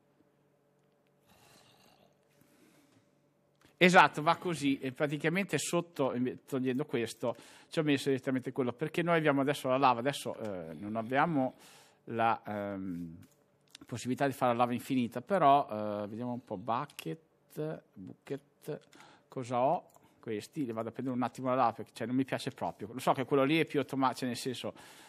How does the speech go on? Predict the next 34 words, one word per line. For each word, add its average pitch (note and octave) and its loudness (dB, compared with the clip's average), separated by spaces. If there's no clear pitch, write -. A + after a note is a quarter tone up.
eh, A2+ -4
con C3+ -6
quello D3 0
gli B2+ 2
diamo B2+ 2
qualcosa B2 -6
da D3 -2
cuocere, C3 2
però F#3 2
io G3 2
ricordo C#3+ 2
che - -14
le C3+ -2
vecchie E3+ -4
versioni, C#3 -6
non A2+ -8
so - -8
in D3 -6
questa, B2 -2
era G#3 6
un F#3 0
po' F3+ -2
limitato, D3+ 0
nel A#2+ -6
senso E3 -8
che C#3+ -4
non D3 -4
poteva D#3 -8
cuocere A#2 -4
tutto, A2+ -8
però, C3 -2
insomma, G#2+ -2
eh, G2+ -10
adesso A2 -4